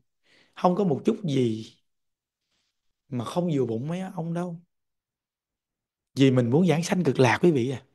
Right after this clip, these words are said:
Không, càng tu nó dịu cái tâm lại quý vị. Muốn sanh cực lạc mà.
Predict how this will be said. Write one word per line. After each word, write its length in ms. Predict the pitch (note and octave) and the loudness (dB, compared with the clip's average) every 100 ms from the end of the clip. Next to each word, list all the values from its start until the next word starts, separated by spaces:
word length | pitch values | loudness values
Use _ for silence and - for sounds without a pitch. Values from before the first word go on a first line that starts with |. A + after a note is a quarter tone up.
| _ _ _ _ _ _ _ | _ _ _ _ _ _ _
Không, 220 | - G3+ | -4 -2
càng 240 | G3+ C#3+ C3 | 2 0 4
tu 200 | G3 G3+ | 6 8
nó 100 | G#3 | 6
dịu 300 | G#3 C3 C#3 | 2 0 0
cái 100 | G3+ | -2
tâm 180 | G3 G3 | -6 -6
lại 120 | E3+ | -6
quý 60 | - | -4
vị. 160 | E3+ F3+ _ _ _ _ _ - | -6 -10 _ _ _ _ _ -4
Muốn 120 | F#3+ | -2
sanh 220 | F#3+ F3+ | -2 -4
cực 160 | C3+ C3+ | -4 -4
lạc 240 | A2+ A#2 | -6 -8
mà. 200 | B2 A2+ | -10 -10